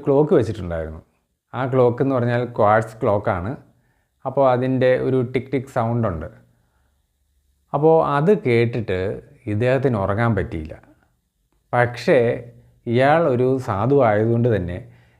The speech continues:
ഞങ്ങളെ ഒന്നും വിളിച്ച് ഉണർത്തി ഈ ക്ലോക്ക് അവിടെ നിന്ന് മാറ്റി ഈ മുറിയിൽ നിന്ന് വെക്കണം എന്നൊന്നും പറയാനായിട്ടുള്ള ഒരു രീതി അദ്ദേഹത്തിനില്ല. അദ്ദേഹം വളരെ നല്ലൊരു മനുഷ്യനാണ്, സാധുവായ മനുഷ്യനാണ്. അപ്പോൾ അദ്ദേഹം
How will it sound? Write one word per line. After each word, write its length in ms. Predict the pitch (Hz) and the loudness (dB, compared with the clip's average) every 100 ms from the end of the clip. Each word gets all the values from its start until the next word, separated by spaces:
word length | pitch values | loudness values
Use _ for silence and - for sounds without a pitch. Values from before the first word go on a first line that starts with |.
| - 113 | -10 -4
ഞങ്ങളെ 380 | 117 117 151 170 131 | -2 -2 0 2 2
ഒന്നും 280 | 117 117 104 | 0 0 0
വിളിച്ച് 360 | 104 101 101 117 98 | -2 -2 -2 -2 -2
ഉണർത്തി 400 | 98 95 107 104 - _ _ _ | -4 -6 -6 -6 -8 _ _ _
ഈ 100 | 110 110 | -6 -2
ക്ലോക്ക് 280 | 110 110 113 | 2 2 4
അവിടെ 140 | 117 | 2
നിന്ന് 160 | 110 110 101 | 2 -2 -2
മാറ്റി 320 | 92 98 123 107 92 | -2 -2 0 0 -2
ഈ 40 | 101 | -4
മുറിയിൽ 220 | 95 101 110 | -2 -2 0
നിന്ന് 140 | 117 101 | 0 -2
വെക്കണം 320 | 87 113 104 - - - | -2 -4 -6 -6 -10 -2
എന്നൊന്നും 320 | 147 151 127 113 | 0 2 2 2
പറയാനായിട്ടുള്ള 680 | 110 113 117 113 107 104 123 226 - _ _ _ _ 202 | 2 4 2 0 -2 0 0 0 -8 _ _ _ _ 2
ഒരു 120 | 185 160 | 4 4
രീതി 200 | 143 143 135 | 2 4 4
അദ്ദേഹത്തിനില്ല. 560 | 120 120 127 110 101 87 123 | 4 2 0 0 0 -2 -2
അദ്ദേഹം 260 | 123 143 143 | -2 0 2
വളരെ 180 | 143 156 | 0 0
നല്ലൊരു 300 | 143 151 147 135 | 0 2 2 2
മനുഷ്യനാണ്, 560 | 113 117 120 110 185 170 | -2 -4 -4 -4 -6 -6
സാധുവായ 380 | 170 151 147 123 104 | -2 2 4 4 2
മനുഷ്യനാണ്. 420 | 95 - 85 80 - _ _ _ _ _ _ _ _ _ _ - | -4 -8 -12 -14 -18 _ _ _ _ _ _ _ _ _ _ -2
അപ്പോൾ 320 | 156 185 185 165 | 4 4 6 4
അദ്ദേഹം 320 | 147 156 | 4 2